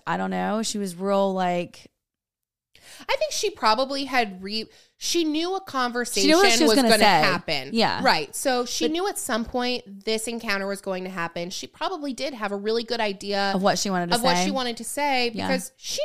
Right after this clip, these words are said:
Speaker 2: knows how she's feeling in that
Speaker 1: Yeah.
Speaker 2: situation.
Speaker 1: Yeah.
Speaker 2: She knows what she wants to get, you know,
Speaker 1: The
Speaker 2: the
Speaker 1: point
Speaker 2: point she wa-
Speaker 1: across. Yeah.
Speaker 2: Bingo.
Speaker 1: Yeah.
Speaker 2: I
Speaker 1: Did you not
Speaker 2: think
Speaker 1: love when she was like, "Well, I think you're a badass." She was like, "You have really good taste in, uh, people. Cheers."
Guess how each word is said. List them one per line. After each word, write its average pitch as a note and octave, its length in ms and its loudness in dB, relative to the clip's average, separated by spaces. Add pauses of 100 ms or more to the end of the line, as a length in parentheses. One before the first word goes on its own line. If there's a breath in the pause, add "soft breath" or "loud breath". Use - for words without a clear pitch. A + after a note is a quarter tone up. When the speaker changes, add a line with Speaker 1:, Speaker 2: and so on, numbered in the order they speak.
(100)
Speaker 2:
knows A#4 140 -4
how A#3+ 140 -2
she's - 260 -6
feeling E3+ 320 -4
in F3+ 60 -8
that F3 120 -4
Speaker 1:
Yeah. F3+ 120 0
Speaker 2:
situation. F3+ 720 -4 (120)
Speaker 1:
Yeah. F#3+ 280 0
Speaker 2:
She A4+ 120 4
knows F#4+ 340 0
what A#3+ 280 -2
she - 180 -6
wants C#4+ 320 -6
to C4+ 100 -10
get, A#3 280 -4 (100)
you A#3+ 160 -8
know, G3 160 -4 (160)
Speaker 1:
The - 20 -18
Speaker 2:
the B3 60 0
Speaker 1:
point C4+ 220 4
Speaker 2:
point B3+ 140 4
she A#3 80 4
wa- G3+ 60 10
Speaker 1:
across. F3 440 6
Yeah. D3+ 340 -2 (120)
Speaker 2:
Bingo. F3 440 -4 (180 loud breath)
Speaker 1:
Yeah. E3+ 200 -10 (540 soft breath)
Speaker 2:
I B3+ 160 8
Speaker 1:
Did C#4 100 4
you D4+ 100 6
not F4+ 180 6
Speaker 2:
think C4+ 100 -4
Speaker 1:
love G3+ 300 6
when G#3+ 140 2
she G3 200 -2
was G3+ 160 2
like, G3+ 160 -2
"Well, A#3+ 140 0
I B3+ 60 -2
think C4 180 -4
you're A3 80 -2
a G3 40 -2
badass." F#3+ 220 -2
She - 80 -12
was G#3 60 -6
like, G#3+ 100 -8
"You D4 60 -4
have F4 80 -6
really G3 160 -4
good F3+ 140 -8
taste - 300 -8
in, F3+ 200 -6
uh, F3+ 240 -8
people. G3 320 -8
Cheers." G#3+ 320 -6